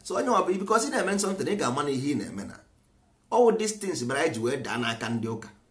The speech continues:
Because a gwara na Jizọs na-abịa ọzọ ịkpọrọ ndị nke ya laa. Ụjọ ewere, ụjọ ewee jide anyị. Ihu nwa, ihu agadi nwaanyị otu ọ, nyụọ mamịrị na pant ya. Maka a gwara ya na, na, na, na Jizọs na, a, a ga-ekpochi onunu.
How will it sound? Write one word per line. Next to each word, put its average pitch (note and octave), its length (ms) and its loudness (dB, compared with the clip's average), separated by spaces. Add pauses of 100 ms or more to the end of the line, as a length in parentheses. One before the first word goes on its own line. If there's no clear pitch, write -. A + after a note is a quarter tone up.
(140)
Because A#2 300 -4
a B2+ 80 -2
gwara A2 180 -4
na G2+ 100 -4
Jizọs G#2 360 -8
na-abịa F#2+ 300 -6
ọzọ F#2+ 160 -8
ịkpọrọ G2+ 240 -8
ndị F#2+ 120 -10
nke E2 200 -16
ya F2 80 -12
laa. E2+ 160 -12 (800)
Ụjọ A#2+ 240 -2
ewere, A#2 240 0
ụjọ B2+ 340 2
ewee B2+ 160 2
jide - 240 -4
anyị. G2+ 240 -4 (120)
Ihu C3+ 200 2
nwa, C3+ 100 -2 (120)
ihu D3 120 4
agadi C3+ 260 0
nwaanyị A#2+ 300 -4
otu G2 200 -8
ọ, F#2+ 160 -4
nyụọ A#2+ 120 -6
mamịrị A2+ 280 -6
na F2+ 100 -12
pant - 300 -10
ya. - 140 -14 (320)
Maka G#2 160 -12
a G2+ 60 -4
gwara G2 160 -8
ya F#2 80 -10
na, F#2 160 -10 (100)
na, G#2 80 -8 (360)
na, G2 180 -8
na G2+ 120 -6
Jizọs G#2 420 -8
na, E2 80 -12
a, C2+ 1160 -14
a A2 60 -8
ga-ekpochi F#2+ 380 -10
onunu. F#2+ 220 -6